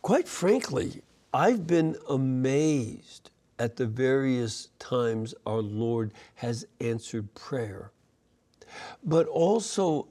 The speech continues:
I'm amazed because not just that he answered the need, but how he did it in a way that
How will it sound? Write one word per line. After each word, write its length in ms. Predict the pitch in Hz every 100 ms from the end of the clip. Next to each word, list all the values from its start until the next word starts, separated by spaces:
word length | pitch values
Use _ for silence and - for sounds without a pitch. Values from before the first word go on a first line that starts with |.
| _ -
I'm 140 | 131
amazed 580 | 127 127 123 139 135 -
because 680 | 135 - - 143 139 123 - - - - - -
not 320 | 151 254 -
just 260 | - 202 -
that 120 | 160
he 200 | 127 123
answered 680 | 143 262 277 - 131 113 - _ 123
the 160 | 123
need, 440 | 113 104 98 - - _ _ _ _ _ - - -
but 140 | 151
how 240 | 139 180
he 200 | 156 170
did 300 | 151 143 196
it 200 | 226 -
in 160 | - 135
a 80 | 131
way 540 | 117 156 175 120 135 - - - -
that 440 | 143 143 151 -